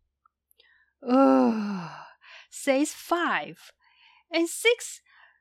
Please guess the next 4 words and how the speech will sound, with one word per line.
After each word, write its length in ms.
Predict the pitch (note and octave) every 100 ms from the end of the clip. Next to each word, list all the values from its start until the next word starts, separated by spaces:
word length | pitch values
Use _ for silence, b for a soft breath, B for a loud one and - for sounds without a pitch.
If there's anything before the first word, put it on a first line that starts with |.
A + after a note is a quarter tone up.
| b -
gives 260 | D#4 E4
a 80 | B4 B4
tub. 320 | D5 B4+ - _ _ _ _ _ _ _ _ _ _ _ _ _ _ _ _ _ _ _ _ _
Seven 680 | - - F4+ A#4 G#4+ D#4+